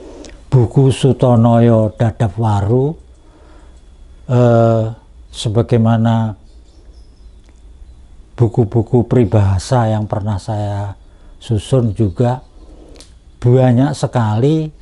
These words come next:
di daerah-daerah lain, seperti di Kalimantan Tengah, ada pohon hutan yang namanya katingan. Itu ternyata juga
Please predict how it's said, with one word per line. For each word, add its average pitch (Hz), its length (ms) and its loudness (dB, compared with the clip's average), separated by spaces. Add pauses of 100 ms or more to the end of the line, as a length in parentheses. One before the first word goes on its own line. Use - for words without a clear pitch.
(120)
di 127 160 0
daerah-daerah 107 800 -2
lain, 113 480 -4 (320)
seperti 104 560 -4
di 113 160 0 (160)
Kalimantan 113 640 -2
Tengah, 113 360 -2 (840)
ada 127 320 -2
pohon 120 560 -2 (400)
hutan 127 400 -2
yang 117 240 -2
namanya 107 400 -4
katingan. 117 720 -2 (560)
Itu 117 320 -4
ternyata 104 560 -4
juga 113 480 -6